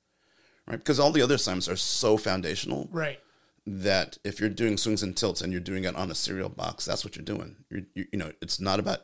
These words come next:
Speaker 1: anything else other than the cereal
Speaker 2: Mm-hmm.
Speaker 1: box,
Speaker 2: Mm-hmm.
Speaker 1: right? If you're doing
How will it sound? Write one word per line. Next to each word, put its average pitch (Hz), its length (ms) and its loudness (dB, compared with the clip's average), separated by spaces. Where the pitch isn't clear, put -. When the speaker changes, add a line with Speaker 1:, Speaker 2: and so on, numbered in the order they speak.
Speaker 1:
anything 107 320 0
else 90 260 -4
other 90 180 -2
than 87 160 -6
the - 60 -6
cereal - 260 -4
Speaker 2:
Mm-hmm. - 100 -12
Speaker 1:
box, - 400 -8
Speaker 2:
Mm-hmm. 170 220 -10
Speaker 1:
right? - 160 -8
If - 60 -14
you're 101 80 0
doing 107 540 2